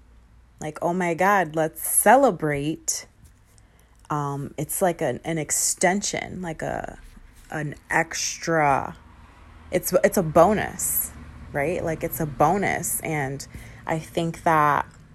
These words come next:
it'll tie everything together. Like, not that,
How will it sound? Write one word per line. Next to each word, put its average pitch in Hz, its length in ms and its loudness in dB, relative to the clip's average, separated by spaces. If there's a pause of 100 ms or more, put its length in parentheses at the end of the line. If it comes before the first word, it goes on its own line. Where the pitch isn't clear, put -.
(1400)
it'll 160 640 2 (520)
tie 175 440 4
everything 165 640 0
together. 151 720 0
Like, 160 220 -2
not 165 500 -2
that, 165 380 2